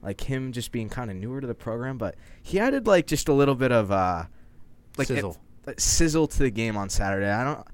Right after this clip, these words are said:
Speaker 1: I don't know. He just felt, I, I could just kinda, you know, first game, obviously, but the
Speaker 2: Spice.
Speaker 1: motivation,
Speaker 2: Yeah.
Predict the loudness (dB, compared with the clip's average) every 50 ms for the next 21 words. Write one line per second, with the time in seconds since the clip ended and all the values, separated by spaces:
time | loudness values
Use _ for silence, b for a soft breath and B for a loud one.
0 | b b b b b b b b b b b -20 -20 -20 -20 -20 -14 -10 -8 -8
1 | -6 -6 -6 -8 -6 -8 -8 -6 -4 -4 -4 -6 -2 0 0 0 0 0 -4 -8
2 | -14 -20 -20 -20 -20 -20 -20 -12 -8 -6 -6 -4 -6 -6 -8 -8 -8 -6 -8 -8
3 | -6 -6 -6 -6 -6 -8 -12 -14 -20 -20 -20 -16 -12 -12 -12 -12 -14 -18 -20 -20
4 | -4 2 2 2 2 2 2 2 2 4 2 2 -2 -2 -6 -10 -12 -14 -14 -10
5 | -8 -6 -2 2 4 6 6 6 6 6 4 2 0 -4 -6 -8 -8 -8 -6 0
6 | 2 2 4 2 0 -4